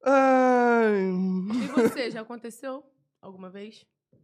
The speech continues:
Speaker 1: Já, já aconte-, já aconteceu, já. Já.
Speaker 2: O quê?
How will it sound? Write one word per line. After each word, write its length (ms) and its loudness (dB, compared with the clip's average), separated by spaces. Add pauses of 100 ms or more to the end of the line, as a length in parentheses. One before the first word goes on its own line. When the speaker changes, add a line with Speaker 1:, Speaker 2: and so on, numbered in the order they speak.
(120)
Speaker 1:
Já, 520 -10
já 120 -10
aconte-, 440 -18
já 120 -10
aconteceu, 520 -14
já. 240 -12 (520)
Já. 340 -14 (500)
Speaker 2:
O 120 -18
quê? 280 -14